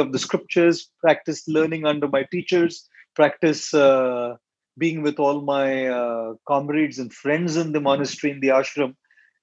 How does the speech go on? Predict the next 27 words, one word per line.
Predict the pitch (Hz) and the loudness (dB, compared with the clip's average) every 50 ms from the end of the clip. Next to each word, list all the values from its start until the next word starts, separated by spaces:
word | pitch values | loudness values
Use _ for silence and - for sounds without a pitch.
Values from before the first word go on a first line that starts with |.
| _ - | _ -2
and | - 165 165 170 190 | 0 0 2 4 4
living | 202 240 233 240 | 4 4 2 2
a | 226 190 196 | 4 4 4
very | 196 196 - - - | 4 4 2 0 0
spiritual, | - 180 165 175 170 - - 165 165 165 160 156 151 143 139 | 2 4 4 4 2 2 2 2 4 4 4 4 6 6 8
uh, | 135 131 131 127 123 123 120 123 143 143 - - _ _ - | 8 8 6 6 4 2 0 -4 -6 -10 -16 -20 _ _ -8
life. | - 139 147 143 123 104 110 - - _ _ _ _ _ _ _ _ _ _ - - _ - | 0 2 4 4 4 2 -2 -8 -18 _ _ _ _ _ _ _ _ _ _ -20 -20 _ -2
Now, | 165 165 165 170 - - - - | 0 2 2 0 -2 -6 -14 -12
while | - 156 151 165 202 240 247 | -4 0 2 2 2 2 0
I | 254 254 240 | -2 -4 -4
was | 214 214 180 165 | -4 -4 -6 -4
doing | 160 185 185 180 175 170 156 | -2 0 0 0 0 -2 -2
that, | 160 160 165 156 156 - _ _ _ _ _ _ _ _ _ _ - - - _ _ - | -2 -2 -2 -2 -6 -12 _ _ _ _ _ _ _ _ _ _ -20 -20 -20 _ _ -6
a | 160 | -2
voice | 147 143 147 160 180 214 214 165 165 | 2 4 6 6 6 6 4 2 0
within | 175 190 156 190 180 175 | -2 0 0 0 0 0
me | 175 180 175 | -2 -4 -2
was | 175 170 165 147 | 0 0 0 2
also | 156 156 165 170 - - 175 | 2 2 0 0 -2 -6 -4
telling | 170 - 165 156 156 160 160 | -2 -2 -2 0 -2 -2 -4
me | 156 156 | -4 0
that | 143 151 143 147 | 2 2 4 4
I | 147 | 4
want | 143 139 139 147 156 147 - | 4 4 2 0 -2 -2 -6
to | 151 | -6
share | - - - - 151 139 139 147 143 | -6 -4 -2 0 2 4 6 6 4
it | 135 127 - | 4 0 -2